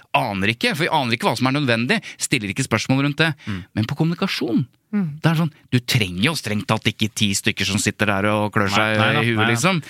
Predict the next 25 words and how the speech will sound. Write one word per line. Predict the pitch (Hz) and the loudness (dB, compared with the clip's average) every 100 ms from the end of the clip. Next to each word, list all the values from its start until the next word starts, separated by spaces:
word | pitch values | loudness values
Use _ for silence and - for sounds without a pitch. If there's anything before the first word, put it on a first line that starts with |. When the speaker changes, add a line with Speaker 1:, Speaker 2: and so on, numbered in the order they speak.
| - - | -10 0
Speaker 2:
Men | 208 | 2
er | 170 | 2
det | 165 | 0
sånn | 180 165 | 0 0
at | 175 | 0
dere | 175 165 117 143 160 | 0 2 2 0 0
vurderer | 147 151 117 104 110 147 135 | 0 2 2 2 2 0 0
litt | 127 | -2
sån, | - 127 127 131 | 2 2 2 0
fordi | 135 151 143 | 0 0 0
den | 147 151 | 0 0
s-, | - - | -4 -4
det, | 135 131 131 | 0 0 0
det | 135 | 0
som | 123 123 | 0 0
blir | 113 110 110 | 2 2 2
en | 123 | 0
sak | - 110 - | 0 0 0
ofte | 120 - - 127 | -2 -2 -2 0
her, | 131 175 - | 2 0 -2
og | 131 139 139 143 135 | -2 0 2 0 0
i | |
mange | 139 127 123 | 0 2 2
andre | 113 | 0
situasjoner, | 104 104 113 131 180 | -4 -2 0 2 0